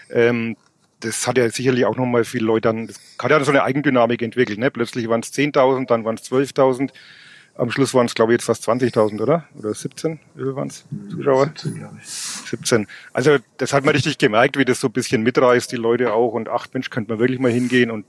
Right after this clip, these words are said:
Speaker 1: das war ja super. Also, genau so erreichst du die Leute ja letztlich. Und die,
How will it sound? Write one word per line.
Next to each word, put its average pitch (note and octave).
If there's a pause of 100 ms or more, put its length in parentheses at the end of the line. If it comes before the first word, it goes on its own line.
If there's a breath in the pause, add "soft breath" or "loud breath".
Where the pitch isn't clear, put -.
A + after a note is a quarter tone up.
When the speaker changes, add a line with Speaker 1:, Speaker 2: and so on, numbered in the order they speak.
(200)
Speaker 1:
das -
war G#2+
ja A#2
super. A#2
Also, G2 (220 loud breath)
genau A2
so A#2+ (540 soft breath)
erreichst G#2
du B2
die A2
Leute G2+
ja G2
letztlich. G2+
Und A2+ (560)
die, G#2+